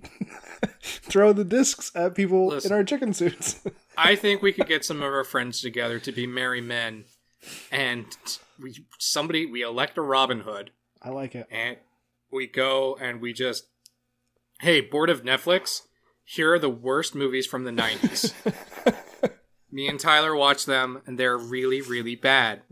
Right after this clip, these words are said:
Speaker 1: Yep. It's your turn now. We pass, we pass it on to you.
Speaker 2: It follows, but it's bad nineties movies. <laughs>
Speaker 1: Yeah.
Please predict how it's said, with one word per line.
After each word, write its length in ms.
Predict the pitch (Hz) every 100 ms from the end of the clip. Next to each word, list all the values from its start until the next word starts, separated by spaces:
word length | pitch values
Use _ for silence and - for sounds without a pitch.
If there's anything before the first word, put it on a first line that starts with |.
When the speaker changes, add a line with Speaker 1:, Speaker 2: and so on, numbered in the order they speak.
| -
Speaker 1:
Yep. 260 | 139 135 - _ _ _ _ _ - _
It's 140 | - -
your 160 | 180
turn 260 | 175 139 117
now. 260 | 120 113 - -
We 120 | 143
pass, 420 | 160 156 151 -
we 140 | 147 139
pass 300 | 156 151 151
it 120 | 143
on 180 | 143 139
to 120 | 131
you. 200 | 135 - _ _ _ _ _ _ _ _ _ _ - - _ -
Speaker 2:
It 220 | - 175 -
follows, 540 | 160 156 139 120 120
but 180 | 131 127
it's 120 | 139
bad 440 | - 143 156 147
nineties 500 | 143 156 151 175 -
movies. 600 | 170 202 - 233 - - - -
<laughs> 40 | - - - - - - - - _ - - - - - - - 254 - _ _ _ _ _ - _ _ _ _ - - 214 - - - _
Speaker 1:
Yeah. 260 | - 147 127